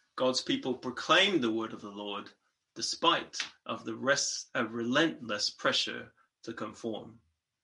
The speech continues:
Notice how Micaiah faced enormous pressure to conform at every turn. Firstly, being ignored, as we've just seen.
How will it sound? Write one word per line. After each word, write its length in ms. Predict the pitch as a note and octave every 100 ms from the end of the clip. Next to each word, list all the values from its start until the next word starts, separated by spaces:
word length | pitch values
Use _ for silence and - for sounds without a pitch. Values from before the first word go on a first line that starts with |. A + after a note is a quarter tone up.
| _ _ _ _ _ -
Notice 300 | F3 G#3 A#3
how 140 | G3
Micaiah 500 | F#3 E3 - D#3+ D3+
faced 400 | - - E3 D#3+
enormous 720 | C3+ C#3 D3 F3+ G3+ G3 C3+ -
pressure 440 | E3 - B2+ G#2+
to 140 | -
conform 720 | A#2 - C#3+ B2+ D#3+ C#3+ A2 A2+
at 180 | A2+ -
every 240 | D3+ D3
turn. 420 | B2+ C#3 C#3 G#2 - _ - _ _ _ _ B2
Firstly, 540 | - E3 D#3+ D3 A#2+ - -
being 300 | E3 F3+ E3
ignored, 580 | C#3 F3 E3 G#2+ A2+ - - _
as 140 | B2 A2+
we've 140 | A2
just 260 | A2+ - -
seen. 380 | G2+ A2+ D3+